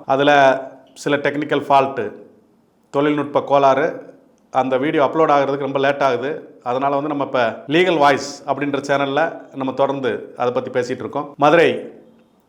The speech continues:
உயர்நீதிமன்ற கிளையில் தாக்கல் செய்யப்பட்ட ஜாமீன் ரத்து வழக்குகள், நியோமேக்ஸ் நிறுவனத்தின் இயக்குனர்கள், மேனேஜிங் டைரக்டர், சேர்மன் மற்றும் சில இயக்குனர்களுக்கு எதிராக தாக்கல் செய்யப்பட்ட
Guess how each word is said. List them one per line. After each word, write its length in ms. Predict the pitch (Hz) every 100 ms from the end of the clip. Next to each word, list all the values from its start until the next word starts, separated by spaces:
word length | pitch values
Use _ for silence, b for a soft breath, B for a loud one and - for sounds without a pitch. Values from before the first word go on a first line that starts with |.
| _
உயர்நீதிமன்ற 640 | 165 151 160 160 143 135 135 139
கிளையில் 280 | 139 139 139
தாக்கல் 260 | 135 139 135
செய்யப்பட்ட 440 | 123 120 - 139 - - - _ 117
ஜாமீன் 360 | 131 160 147 104 - - _ _ _ 139
ரத்து 220 | 135 - 160
வழக்குகள், 400 | 131 127 113 101 - -
நியோமேக்ஸ் 360 | 135 151 147 147
நிறுவனத்தின் 500 | 135 135 135 - 165 - 147
இயக்குனர்கள், 520 | 170 165 156 135 143 156 - - 156 135
மேனேஜிங் 360 | 160 151 143 135
டைரக்டர், 360 | 165 170 139 - - -
சேர்மன் 400 | 160 160 147 131 135 - - _ - 127
மற்றும் 340 | 135 165 156 156 - - -
சில 200 | 160 151
இயக்குனர்களுக்கு 640 | 147 147 139 127 131 131
எதிராக 280 | 131 139 127 147 156 - - - _ _ -
தாக்கல் 260 | 139 143 147
செய்யப்பட்ட 360 | 131 127 -